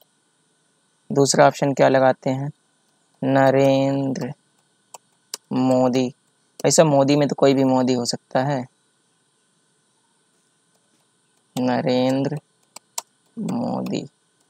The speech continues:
ठीक है। अरे यार क्यों नहीं लिया, Sorry, Narendra।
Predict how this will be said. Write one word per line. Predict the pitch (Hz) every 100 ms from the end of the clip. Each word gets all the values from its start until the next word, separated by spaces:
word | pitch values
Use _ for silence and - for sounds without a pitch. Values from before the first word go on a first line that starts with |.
| -
ठीक | 151 185
है। | 214 _ _ _ _ _ _ _ _ _ _ _ -
अरे | 175 - - - -
यार | - - 120
क्यों | _ - 135
नहीं | 127
लिया, | 123 131 139 _ _ _ _ _ -
Sorry, | - 120 135 170 _ _ _ _ _ _ _ -
Narendra। | 131 127 127 127 123 127 135 151 160